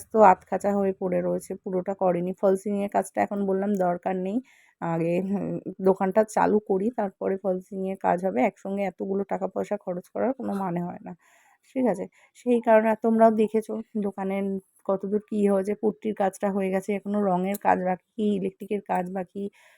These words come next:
ই-, সব কিছু হবে গোছাতে গোছাতে। Welcome back to my channel। তোমরা সবাই কেমন আছো? আশা করছি তোমরা সবাই ভালো আছো। চলো, আজকে অনেকটা বেলা থেকে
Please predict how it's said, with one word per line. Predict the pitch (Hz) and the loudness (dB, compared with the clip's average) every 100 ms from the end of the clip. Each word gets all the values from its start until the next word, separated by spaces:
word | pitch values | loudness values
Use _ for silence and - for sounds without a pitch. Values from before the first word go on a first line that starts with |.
| _ | _
ই-, | - 196 190 185 185 - | -10 -8 -8 -8 -12 -2
সব | 202 196 - | 2 2 0
কিছু | 208 214 208 | -10 0 0
হবে | 196 202 | 2 0
গোছাতে | 190 190 190 | -2 -4 -6
গোছাতে। | 196 190 196 190 _ _ _ | -4 -4 -6 -10 _ _ _
Welcome | 220 220 240 | -18 -16 -12
back | 247 247 | -12 -6
to | |
my | 269 247 | -2 -2
channel। | 247 240 370 - | -2 -10 -10 -16
তোমরা | - 214 | -20 -20
সবাই | - 247 | -14 -14
কেমন | 247 214 220 | -10 -10 -8
আছো? | 220 220 | -8 -10
আশা | 220 220 | -14 -16
করছি | 220 233 | -20 -16
তোমরা | 226 220 | -14 -12
সবাই | 233 220 | -12 -12
ভালো | 208 180 | -12 -12
আছো। | 180 - _ _ - - - - | -16 -20 _ _ -20 -20 -20 -20
চলো, | 202 233 | -12 -10
আজকে | 226 - - 226 | -10 -14 -20 -14
অনেকটা | 214 208 208 254 | -12 -12 -8 -4
বেলা | 208 202 | -4 -6
থেকে | 226 | -10